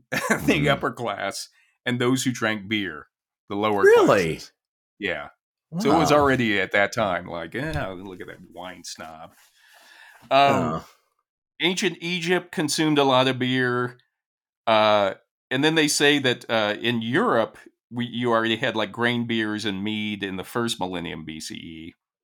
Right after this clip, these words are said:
Speaker 2: Right.
Speaker 1: And, uh, the, and then wine was introduced into Greece in the third millennium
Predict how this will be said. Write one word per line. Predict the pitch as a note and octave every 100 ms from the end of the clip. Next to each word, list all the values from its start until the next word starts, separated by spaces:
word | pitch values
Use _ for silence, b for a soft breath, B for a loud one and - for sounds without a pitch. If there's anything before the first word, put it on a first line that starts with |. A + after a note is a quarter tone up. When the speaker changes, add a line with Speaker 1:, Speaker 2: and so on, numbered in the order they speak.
| _ -
Speaker 2:
Right. | D2 C2+ C#2+ G#2 - -
Speaker 1:
And, | G#2 G2+ G2+ G2 - G#2+
uh, | G#2 F#2+ -
the, | A#2 C3 C3 -
and | A#2+ C3
then | A#2+ A#2 A#2
wine | B2 B2 C#3 C3+
was | A#2
introduced | A#2 A2+ A2 A2+ A2
into | A2 G2+
Greece | F#2+ G#2 G#2+ G#2+ -
in | F#2
the | E2+
third | - A2+ G#2+ G2+
millennium | E2+ D2+ D2 -